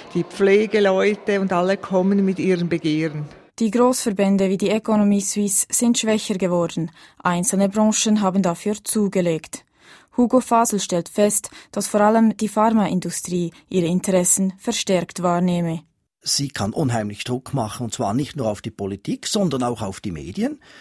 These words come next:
Speaker 3: Das habe ich öfter festgestellt, dass auch Medienleute gesagt hat, sie dürften einen bestimmten Artikel nur mit sehr viel Vorsicht einspeisen. Es geht dort um Medikamentenpreise, es geht also um sehr viel Geld. Und solche gezielten Lobbygruppen, die haben, äh, sehr stark zugenommen.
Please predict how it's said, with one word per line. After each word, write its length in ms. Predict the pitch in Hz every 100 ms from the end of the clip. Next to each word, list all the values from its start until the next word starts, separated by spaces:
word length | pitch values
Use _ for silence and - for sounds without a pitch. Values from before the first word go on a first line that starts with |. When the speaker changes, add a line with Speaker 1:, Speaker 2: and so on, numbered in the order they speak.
| - _ _
Speaker 3:
Das 160 | -
habe 200 | 117 98
ich 100 | 98
öfter 280 | 107 - -
festgestellt, 640 | - 127 - 170 - 185 226
dass 80 | 120
auch 100 | 110
Medienleute 640 | 110 113 117 110 113 117
gesagt 420 | 104 110 107 -
hat, 160 | 104 107
sie 120 | 113
dürften 400 | 107 107 - 107
einen 140 | 101
bestimmten 440 | 101 - 110 107 107
Artikel 520 | 98 - 113 - 101
nur 180 | 107 117
mit 180 | 110 -
sehr 220 | 104 95
viel 200 | 107 98
Vorsicht 640 | 113 107 160 226 202 -
einspeisen. 760 | 156 160 180 - 147 185 - 180
Es 100 | 131
geht 180 | 120 110
dort 160 | 110
um 80 | 101
Medikamentenpreise, 1160 | 104 101 - 104 104 120 - 160 - 139 196 247
es 100 | -
geht 140 | 117
also 220 | 110 107
um 80 | 104
sehr 260 | 101 123 98
viel 200 | 98 92
Geld. 440 | 101 98 214 - - - -
Und 180 | - 113
solche 480 | 127 147 202 214 208 _
gezielten 560 | - 113 131 147 - 190
Lobbygruppen, 840 | 127 143 185 139 147 - 170 160
die 160 | 117 110
haben, 400 | 107 120 151 170
äh, 160 | 151
sehr 300 | 156 131 151
stark 400 | - 139 165 -
zugenommen. 520 | - 320 311 90 85